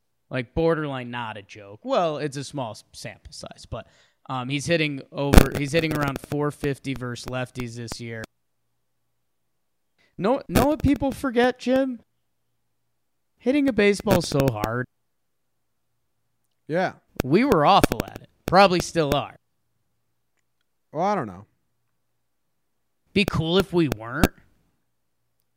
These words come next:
Speaker 2: Get in the
Speaker 1: Like,
Speaker 2: cage and just
Speaker 1: if
Speaker 2: rip
Speaker 1: that's
Speaker 2: it.
Speaker 1: the second half of this story, that you and I go to the cage one day and we just rake, and it's like, wow, these,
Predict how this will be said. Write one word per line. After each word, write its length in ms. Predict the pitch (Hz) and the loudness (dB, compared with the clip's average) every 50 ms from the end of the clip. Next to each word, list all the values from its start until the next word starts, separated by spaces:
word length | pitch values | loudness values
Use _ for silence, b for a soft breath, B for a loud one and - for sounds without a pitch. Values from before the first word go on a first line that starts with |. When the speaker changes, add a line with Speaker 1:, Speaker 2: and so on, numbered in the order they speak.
| _ _ - | _ _ -6
Speaker 2:
Get 100 | 135 131 | -6 -4
in 80 | 120 | 0
the 60 | 131 | 0
Speaker 1:
Like, 100 | 156 147 | 0 0
Speaker 2:
cage 240 | 127 123 123 127 127 | 0 -4 -6 -6 -6
and 100 | 131 131 | -6 -8
just 160 | 120 120 107 | -8 2 6
Speaker 1:
if 120 | 165 170 120 | 6 6 6
Speaker 2:
rip 60 | 117 | 6
Speaker 1:
that's 260 | 135 147 151 160 147 147 | 6 6 6 6 4 2
Speaker 2:
it. 40 | 156 | 0
Speaker 1:
the 100 | 175 160 | 0 0
second 340 | - 175 165 165 143 165 160 | 4 4 4 4 4 2 0
half 320 | 143 151 143 143 147 - | 2 2 2 2 2 0
of 60 | 160 | 0
this 180 | 143 147 135 - | 0 0 -2 -2
story, 540 | - - - 131 123 127 135 147 165 180 170 | -6 -6 -6 -6 -4 -2 0 2 2 2 2
that 140 | 151 135 | 0 -2
you 200 | 127 127 131 135 | -2 -2 -2 0
and 100 | 139 139 | 0 0
I 140 | 143 139 139 | 0 0 0
go 240 | 127 113 123 127 131 | -2 -2 -4 -4 -2
to 80 | 131 131 | -4 -4
the 100 | 127 123 | -6 -6
cage 440 | - - 127 120 120 127 131 127 | -8 -8 -6 -4 -4 -4 -4 -4
one 240 | 135 143 147 151 151 | -2 0 0 2 4
day 160 | 156 160 160 | 6 6 6
and 120 | 156 151 135 | 6 4 2
we 80 | 123 | 0
just 280 | 120 117 117 110 - - | 0 -2 -4 -4 -6 -10
rake, 480 | 110 113 117 117 120 131 156 151 - - | -10 -6 -2 2 4 4 2 2 -2 -6
and 100 | 131 123 | -4 -4
it's 160 | 123 113 - | -4 -4 -4
like, 220 | 135 120 120 113 | -4 -4 -4 0
wow, 260 | 131 151 156 151 147 | 2 4 6 6 6
these, 300 | 135 139 147 147 - - | 4 4 2 0 0 -2